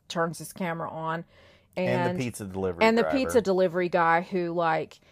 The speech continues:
Speaker 1: has this morbid curiosity about, you know, "Why does this guy never come to the door? What's he hiding? Has he got dead bodies in there or something?" And then we see his reaction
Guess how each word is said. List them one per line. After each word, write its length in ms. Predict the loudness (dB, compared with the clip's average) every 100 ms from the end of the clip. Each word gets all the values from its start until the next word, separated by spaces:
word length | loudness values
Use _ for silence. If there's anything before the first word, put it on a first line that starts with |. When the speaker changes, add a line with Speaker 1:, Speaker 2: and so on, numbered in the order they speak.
| _ _ _ _ _
Speaker 1:
has 320 | 0 4 4
this 180 | 2 -2
morbid 540 | 0 4 4 4 0 -2
curiosity 960 | -2 2 4 6 6 4 -2 0 2
about, 340 | 4 4 2 0
you 80 |
know, 160 | -6 -6
"Why 260 | -4 -2 -2
does 200 | -6 -8
this 180 | -12
guy 240 | -4 0 0
never 300 | -2 -4 -4
come 260 | -2 -2
to 60 | 0
the 100 | -2
door? 380 | 0 2 2 0
What's 240 | -4 -4
he 100 | -4
hiding? 420 | 2 4 4 2
Has 140 | -8 -6
he 80 | 2
got 240 | 2 2
dead 240 | 0 0
bodies 400 | 2 4 4 2
in 140 | 2 2
there 200 | 2 0
or 60 |
something?" 400 | 0 -2 -2 -2
And 180 | 0 2
then 300 | 4 6 4
we 160 | 2 0
see 320 | -2 -4 -2
his 260 | 2 0 0
reaction 840 | 2 4 6 4 -2 -8 -6 -8